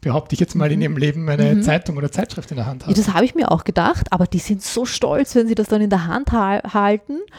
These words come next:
Speaker 2: und dann herzeigen können. Ja? Wir haben's auch online immer und da schicken sie den Link auch weiter. Das ist auch, äh, machen sie auch immer und teilen auf WhatsApp. Schau, was ich da geschrieben habe oder fotografiert habe.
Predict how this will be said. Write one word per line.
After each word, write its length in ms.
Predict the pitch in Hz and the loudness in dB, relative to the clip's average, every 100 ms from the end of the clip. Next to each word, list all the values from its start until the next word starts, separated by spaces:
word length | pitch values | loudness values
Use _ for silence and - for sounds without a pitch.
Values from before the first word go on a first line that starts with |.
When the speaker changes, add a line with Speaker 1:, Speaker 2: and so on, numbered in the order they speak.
| - - | -20 -4
Speaker 2:
und 300 | 214 214 196 | 2 2 4
dann 220 | 220 220 | 4 4
herzeigen 580 | 190 208 - - 165 175 | 4 4 4 0 0 0
können. 420 | 185 170 160 160 | 0 0 0 -2
Ja? 180 | 170 - - | 0 -2 -4
Wir 220 | 190 190 202 | -2 2 2
haben's 200 | 226 220 | 2 -2
auch 120 | - | -2
online 420 | 160 185 214 247 | -2 2 2 2
immer 260 | 220 240 349 415 | 0 0 -2 -4
und 140 | 220 220 | 0 0
da 40 | |
schicken 300 | - 240 202 | 2 0 0
sie 100 | 185 | 2
den 120 | 190 | 2
Link 240 | 185 180 - | 2 2 0
auch 180 | - | -2
weiter. 240 | - 185 - | 0 0 2
Das 120 | 196 | 0
ist 160 | 170 - | 0 0
auch, 300 | - - - - | 0 0 -4 0
äh, 180 | 165 | 0
machen 260 | 160 175 180 | 0 -2 -2
sie 120 | 165 | 0
auch 160 | - 190 | 0 0
immer 260 | 196 220 | 0 0
und 100 | 269 | 2
teilen 360 | 202 175 170 170 - | 2 2 2 -2 -4
auf 160 | - 160 | -6 -2
WhatsApp. 420 | 170 - 277 - - - | -2 0 -2 -2 -18 -16
Schau, 180 | - 180 | 0 2
was 140 | 170 | 2
ich 80 | 165 | 0
da 100 | 170 | -2
geschrieben 480 | 175 - 196 214 247 | -2 -2 -2 -2 0
habe 160 | 208 | 2
oder 120 | 185 170 | 0 -2
fotografiert 540 | - - - 262 269 | -6 -8 -2 -2 2
habe. 180 | 285 | 0